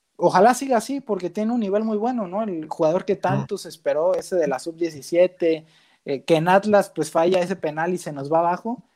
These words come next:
Speaker 1: pero tiene cualidades. Y nada más para, para terminar con lo de Pumas, eh, s-, son muchas cosas, ¿no? Creo que la baja de nivel de jugadores como Vigón, eh,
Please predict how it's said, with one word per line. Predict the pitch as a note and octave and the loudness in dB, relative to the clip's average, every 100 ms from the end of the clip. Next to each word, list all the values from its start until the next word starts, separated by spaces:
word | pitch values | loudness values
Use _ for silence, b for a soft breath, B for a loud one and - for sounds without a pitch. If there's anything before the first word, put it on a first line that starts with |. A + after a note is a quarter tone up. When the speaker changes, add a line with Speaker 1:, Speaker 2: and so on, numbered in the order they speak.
| _ | _
Speaker 1:
pero | - D3 | -4 -2
tiene | C#3+ F#3 F#3 | 0 -2 2
cualidades. | E3+ D3 D3 E3+ F3 D#3 - - | 2 2 2 2 2 -2 -10 -10
Y | D#3+ | -4
nada | F3 G3+ | -2 0
más | G3+ G3+ | 0 2
para, | A3 G3 C3+ - | 4 4 2 -2
para | D#3+ C#3+ | -4 -4
terminar | - D3+ D#3+ F3+ | -8 -6 -6 -6
con | G#3 | -4
lo | G3 | -2
de | D3 | -2
Pumas, | D#3 F3 G#3 G#3+ _ _ _ _ - | -6 -6 -6 -8 _ _ _ _ -6
eh, | D3+ D3 D3 - _ _ _ _ - | -2 -2 -4 -8 _ _ _ _ -14
s-, | - | -14
son | - G#3+ | -2 2
muchas | A#3 - G#3 - | 2 4 2 4
cosas, | G3 F3 D3 E3 | 2 2 -2 0
¿no? | G3+ | -2
Creo | G3+ G3 | 2 0
que | G3+ | 2
la | G3 | 2
baja | D#3+ F3 G3+ G3 F3+ D3+ | 2 2 2 2 2 -2
de | D3+ | -6
nivel | D3+ D#3 F#3+ | -4 -4 -2
de | |
jugadores | F#3+ F3 D3+ F3 F3 | -4 -2 -2 -4 -6
como | E3+ D#3+ D3+ | -8 -8 -6
Vigón, | D3+ D#3 G3+ G#3 G#3 _ _ _ - | -6 -2 -2 -4 -10 _ _ _ -8
eh, | D3 C#3+ C#3+ | -4 -4 -6